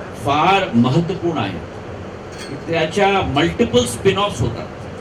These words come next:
आज तुम्ही औद्योगिकरणचा विषय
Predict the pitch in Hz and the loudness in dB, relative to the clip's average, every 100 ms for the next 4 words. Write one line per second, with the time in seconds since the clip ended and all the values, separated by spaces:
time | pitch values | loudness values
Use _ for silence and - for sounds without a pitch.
0 | - - - - - - - 143 165 - | -12 -12 -12 -12 -12 -12 -6 0 0 0
1 | 170 175 180 180 180 175 - - - - | -2 -2 -2 -2 -4 -8 -12 -12 -12 -12
2 | - - - - 123 147 170 175 170 170 | -12 -12 -12 -8 0 4 6 6 4 2
3 | 170 170 170 143 - 160 156 151 | 0 0 0 0 -2 0 2 0